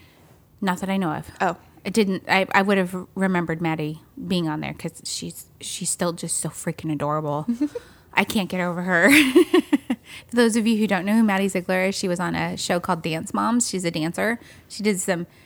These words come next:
Speaker 1: she's done a lot of music videos. Um, but she's, she's really good. She's super cute. Um, so, but it's all kind of pinks, which
Speaker 2: Yeah.
Speaker 1: is what I was hoping for.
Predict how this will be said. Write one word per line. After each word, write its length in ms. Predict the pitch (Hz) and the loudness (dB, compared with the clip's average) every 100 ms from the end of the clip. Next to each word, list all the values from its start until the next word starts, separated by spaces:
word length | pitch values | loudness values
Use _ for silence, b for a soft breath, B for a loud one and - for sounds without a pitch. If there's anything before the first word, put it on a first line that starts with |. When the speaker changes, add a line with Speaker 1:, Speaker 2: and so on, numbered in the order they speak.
| b | b
Speaker 1:
she's 140 | 247 | 4
done 120 | 269 | 4
a 60 | 226 | 6
lot 160 | 196 190 | 4 4
of 60 | |
music 340 | 175 170 170 - | 0 -2 -4 -4
videos. 480 | 147 143 147 - - b b b b - | -4 -2 -4 -8 -12 b b b b 0
Um, 280 | 185 160 | 0 0
but 100 | 160 | -2
she's, 280 | 180 208 - - b b | -2 -2 -4 -10 b b
she's 240 | - 190 | -4 0
really 180 | 185 160 | 0 -2
good. 160 | 156 | -6
She's 220 | - 175 - | -8 -10 -10
super 200 | - - | -10 -12
cute. 260 | - - - - | -10 -12 -10 2
Um, 480 | 233 214 175 170 170 - _ _ _ _ - - - _ - | 4 6 4 -2 -8 -12 _ _ _ _ -20 -20 -20 _ -4
so, 380 | 247 202 175 - | 0 2 0 -2
but 160 | 185 208 | 0 2
it's 180 | 170 - | 2 0
all 380 | 208 202 208 208 | 2 4 4 2
kind 320 | 208 220 208 | 0 -2 0
of 200 | 180 165 - _ _ - - _ _ | 0 -4 -12 _ _ -20 -20 _ _
pinks, 600 | - 175 156 - - - - | -6 -4 -6 -10 -10 -10 -8
which 220 | 190 180 | -4 0
Speaker 2:
Yeah. 60 | 180 | 0
Speaker 1:
is 100 | 180 | 0
what 140 | 170 | 0
I 80 | 165 | -2
was 160 | 151 - | -4 -2
hoping 360 | 160 - - | -4 -2 -6
for. 440 | 160 - - - | -4 -4 -4 -6